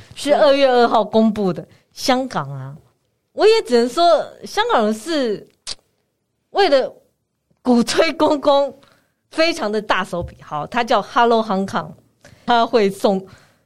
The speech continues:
出五十万张免费机票给外国旅客。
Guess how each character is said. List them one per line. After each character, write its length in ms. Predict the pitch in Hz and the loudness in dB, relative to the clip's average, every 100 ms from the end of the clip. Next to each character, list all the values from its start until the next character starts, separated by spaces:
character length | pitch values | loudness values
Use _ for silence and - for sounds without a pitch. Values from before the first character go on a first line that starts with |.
| _ _ | _ _
出 240 | - 254 247 | -2 2 2
五 220 | 202 226 | 0 -2
十 180 | 220 269 | 0 0
万 340 | 277 - 277 | 0 0 -2
张 280 | - - 262 | -2 -2 -2
免 300 | 262 247 185 | 0 -2 -2
费 220 | 160 240 214 | 0 0 0
机 260 | - 208 | -4 -8
票 240 | 214 240 180 - _ | -2 -2 -2 -10 _
给 180 | 226 196 | 0 2
外 260 | 208 233 233 | 0 0 -2
国 280 | - 196 | 2 2
旅 220 | 208 196 143 | 2 0 -4
客。 420 | - - 247 | -4 0 0